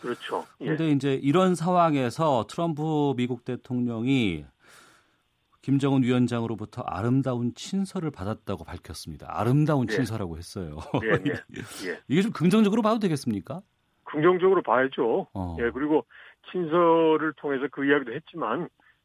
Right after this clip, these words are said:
Speaker 1: 김정은 위원장과 좋은 관계를 이제 유지하고 있다.
Speaker 2: 네.
Speaker 1: 그리고 이제 김정은 위원장이 이제 트럼프 대통령에게 약속한 사항을 이행하고 있다.
Speaker 2: 음.
Speaker 1: 이제 그러면서 이제, 어,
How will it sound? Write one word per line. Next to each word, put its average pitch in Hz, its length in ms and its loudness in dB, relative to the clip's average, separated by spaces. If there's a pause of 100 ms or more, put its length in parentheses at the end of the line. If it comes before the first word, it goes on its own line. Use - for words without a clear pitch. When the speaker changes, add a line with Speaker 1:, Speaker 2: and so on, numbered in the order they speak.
(120)
Speaker 1:
김정은 139 360 0
위원장과 123 760 0
좋은 135 340 -4
관계를 120 720 0
이제 120 100 -10
유지하고 120 760 -4
있다. 98 520 0
Speaker 2:
네. 95 280 -2
Speaker 1:
그리고 151 340 0 (420)
이제 123 180 -4
김정은 135 400 0
위원장이 123 720 0
이제 113 180 0 (100)
트럼프 143 260 -4
대통령에게 113 1080 -4
약속한 113 460 -4
사항을 143 580 -2
이행하고 120 440 0
있다. 92 580 0
Speaker 2:
음. 73 320 -10 (160)
Speaker 1:
이제 123 180 -2
그러면서 135 460 0
이제, 123 340 -2 (400)
어, 110 200 -2